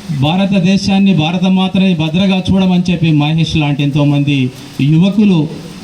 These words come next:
సరిహద్దులో కానీ దేశ రక్షణలో కానీ పాలు పంచుకుంటున్నారు. మరి మనం ఏం చేస్తాం? మనం ఏం చేస్తాం? మనం ఏం చేద్దాం అనేది ఆలోచించుకోవాలి.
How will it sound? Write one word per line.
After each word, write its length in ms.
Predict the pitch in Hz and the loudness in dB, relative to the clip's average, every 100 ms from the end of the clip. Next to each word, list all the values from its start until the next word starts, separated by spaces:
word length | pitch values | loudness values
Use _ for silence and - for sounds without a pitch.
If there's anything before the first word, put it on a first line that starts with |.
| - | -6
సరిహద్దులో 600 | - 160 165 151 160 151 | -2 0 0 0 0 0
కానీ 320 | 139 151 170 | 0 -2 -2
దేశ 260 | 131 135 147 | -2 -2 0
రక్షణలో 480 | 131 - 135 127 120 | -2 0 0 2 2
కానీ 200 | 120 123 | 0 0
పాలు 280 | 110 113 | -2 -2
పంచుకుంటున్నారు. 680 | 123 110 - 101 98 92 90 - - - - - 123 | 0 -2 -2 -4 -2 -2 -2 -8 -14 -20 -20 -4 -2
మరి 220 | 143 147 | 0 0
మనం 380 | 147 165 214 208 | 0 0 0 0
ఏం 160 | 185 | 0
చేస్తాం? 400 | 143 135 123 85 - - - - - - - - - - - | 0 -2 -2 -4 -8 -16 -20 -20 -20 -20 -20 -20 -20 -20 -4
మనం 280 | 135 165 160 | -2 0 0
ఏం 200 | 185 190 | 0 0
చేస్తాం? 480 | 156 - 135 107 107 - - - - - - | 0 -2 -2 -2 -4 -10 -16 -20 -20 -12 -2
మనం 240 | 131 151 135 | 0 2 0
ఏం 220 | 131 123 | 0 0
చేద్దాం 440 | 117 110 117 95 - - - - | 0 0 -2 -2 -6 -12 -18 -6
అనేది 240 | 117 123 107 | -2 -2 -2
ఆలోచించుకోవాలి. 680 | 110 110 101 - 104 117 | -6 -6 -8 -8 -12 -12